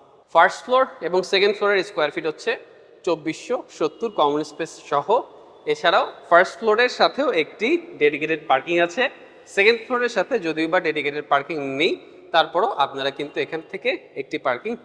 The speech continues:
রেন্ট নিতে পারবেন। তো এই ছিল মিরপুরের ষাট ফিট রোডের উপরে দক্ষিণ পেরেরবাগ আমতলাতে একটি কমার্শিয়াল বিল্ডিংয়ের রেন্টাল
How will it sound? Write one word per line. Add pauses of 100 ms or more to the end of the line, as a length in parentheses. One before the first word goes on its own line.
(140)
রেন্ট
নিতে
পারবেন। (280)
তো (140)
এই
ছিল (680)
মিরপুরের
ষাট
ফিট
রোডের
উপরে (400)
দক্ষিণ
পেরেরবাগ (160)
আমতলাতে (460)
একটি (140)
কমার্শিয়াল (260)
বিল্ডিংয়ের (340)
রেন্টাল